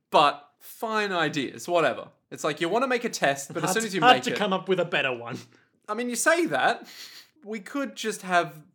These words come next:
Speaker 1: you know, a good Senate, like in Star
Speaker 2: Are you
Speaker 1: Wars.
Speaker 2: doing that dem-, that's democracy.
Speaker 1: Oh, I don't know. Well, never mind. I don't think that system works.
Speaker 2: Tell me what's gonna happen next time, Nick.
Speaker 1: On JoJo's World?
Speaker 2: Yeah.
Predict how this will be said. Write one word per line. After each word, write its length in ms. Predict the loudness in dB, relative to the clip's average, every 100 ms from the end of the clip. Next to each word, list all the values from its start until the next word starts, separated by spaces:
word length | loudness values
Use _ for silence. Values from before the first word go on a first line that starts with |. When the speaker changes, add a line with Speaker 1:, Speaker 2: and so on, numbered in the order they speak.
| -14
Speaker 1:
you 160 | -6 -2
know, 180 | -2 -4
a 80 | -4
good 300 | -2 -2 -2
Senate, 400 | -6 -6 -6 -10 _ -6
like 220 | -4 -4
in 80 | -10
Star 320 | -6 0 2
Speaker 2:
Are 40 | 2
you 40 |
Speaker 1:
Wars. 160 | -2 -2
Speaker 2:
doing 160 | 2
that 140 | 2 2
dem-, 160 | 0 -4 0
that's 200 | 2 4
democracy. 880 | 2 4 4 4 2 0 0 0 -2 _ _ _
Speaker 1:
Oh, 200 | -8 -6
I 180 | -4 -6
don't 160 | -8 -10
know. 360 | -10 -6 -8 -10
Well, 120 | -14
never 180 | -12 -12
mind. 160 | -8
I 40 | -8
don't 140 | -8
think 140 | -10 -4
that 200 | -4 -4
system 340 | -14 -18 -16
works. 440 | -12 -12 -14 -20 -20 -20 -20 _ -8
Speaker 2:
Tell 120 | -6
me 80 | -4
what's 120 | -6
gonna 120 | -8
happen 180 | -10 -8
next 180 | -6 -6
time, 240 | -4 -4 -4
Nick. 280 | -8 -10 -20 _ _
Speaker 1:
On 120 | -12
JoJo's 360 | -6 -6 -6 -8
World? 220 | -8 -8
Speaker 2:
Yeah. 280 | 0 2 2